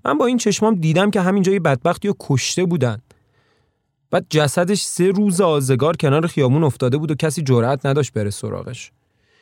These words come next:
یک بار اون سالای قدیم توی انتقام کشی‌های مذهبی یا تصفیه حسابای سیاسی یه آدمی رو که بی‌موقع آفتابی شده بود قطعه قطعه کردن.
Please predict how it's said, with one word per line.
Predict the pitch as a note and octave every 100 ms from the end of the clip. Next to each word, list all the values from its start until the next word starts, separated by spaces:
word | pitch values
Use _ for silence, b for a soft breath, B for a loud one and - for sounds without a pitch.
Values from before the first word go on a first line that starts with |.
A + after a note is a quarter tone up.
| _
یک | F3 G3+
بار | G#3
اون | G#3
سالای | - C#3 E3+
قدیم | E3 C3 C#3 E3
توی | E3 F#3
انتقام | D#3 B2 C3 A#2+ A#2+
کشی‌های | B2+ - C3+ D#3+
مذهبی | C#3+ A#2+ A#2 A#2
یا | C#3 D3
تصفیه | B2 A2+ - A#2+
حسابای | A2 A#2 B2
سیاسی | C3+ - A#2 A2 - C3 D3 D3 B B B
یه | E3+
آدمی | F3+ D#3+ F3+
رو | F#3
که | F3
بی‌موقع | B2 C3+ C3 B2 C#3
آفتابی | E3 - B2 A2
شده | A#2 G#2+
بود | C#3 - -
قطعه | B2 - D3+
قطعه | C#3+ C#3+ - - F3+
کردن. | B2+ G#2+ G2+ F#2